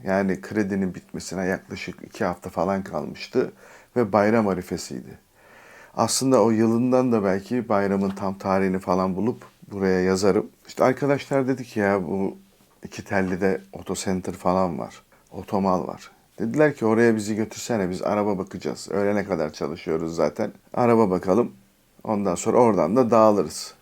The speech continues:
Öğlen işten çıktık gerçekten. Bastık oraya gittik. Şimdi tabii o zamanı düşünün arkadaşlar. Yani yıl doksan sekiz yılı falan. Yani olabilecek arabalar her yerde. Tempra'lar, Şahinler,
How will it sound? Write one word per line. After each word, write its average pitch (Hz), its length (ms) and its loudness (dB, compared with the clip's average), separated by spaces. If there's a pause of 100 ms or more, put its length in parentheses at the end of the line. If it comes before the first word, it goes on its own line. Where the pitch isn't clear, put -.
(200)
Öğlen 147 340 4
işten 120 320 2
çıktık - 420 -10
gerçekten. 92 720 -2
Bastık 110 340 -2
oraya 95 320 4
gittik. - 480 -8 (880)
Şimdi 147 280 2
tabii 147 320 4
o 117 140 2
zamanı 135 500 2
düşünün 95 280 -4
arkadaşlar. 95 580 -6
Yani 90 240 -2
yıl 110 280 2 (400)
doksan 95 400 -2
sekiz 92 460 -8
yılı 92 180 0
falan. 110 340 2 (1000)
Yani 80 340 0
olabilecek 107 560 2
arabalar 92 480 4
her 107 240 0
yerde. 85 340 2
Tempra'lar, 85 720 -2
Şahinler, 90 760 2